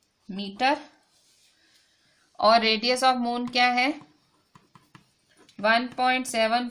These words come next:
four into ten raise to six मीटर। अच्छा, अब हम क्या करेंगे, so therefore weight of mass or weight of object on moon upon weight of object on earth is equal to एमएम। एमएम की जगह कौन सी वैल्यू डालेंगे, ये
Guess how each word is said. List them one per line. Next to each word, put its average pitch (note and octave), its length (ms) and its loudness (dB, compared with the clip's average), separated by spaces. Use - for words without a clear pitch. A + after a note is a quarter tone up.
four A3+ 240 -2
into G#3+ 320 -8
ten G3+ 260 0
raise G#3+ 240 -4
to C#4+ 120 -6
six - 360 -6
मीटर। F3+ 440 -12
अच्छा, G#3+ 220 0
अब A#3+ 200 4
हम C4 220 2
क्या B3 160 4
करेंगे, A#3 460 2
so A3+ 160 -8
therefore A#3 600 2
weight A3+ 300 2
of B3+ 200 4
mass A3 360 4
or G#3+ 160 2
weight A3+ 260 2
of A#3+ 140 6
object A#3 420 -2
on G#3+ 260 4
moon G#3+ 260 -2
upon A3 300 0
weight G#3 240 0
of A3 120 2
object G#3 400 -2
on G#3+ 100 -2
earth G3+ 280 0
is G#3 120 -6
equal G#3+ 200 -2
to G#3+ 80 -6
एमएम। G3 280 -2
एमएम A3 260 -2
की A#3+ 120 -6
जगह A3+ 240 -4
कौन A3 220 0
सी A#3 140 -8
वैल्यू A3+ 260 -2
डालेंगे, G#3+ 400 -2
ये F3+ 460 -8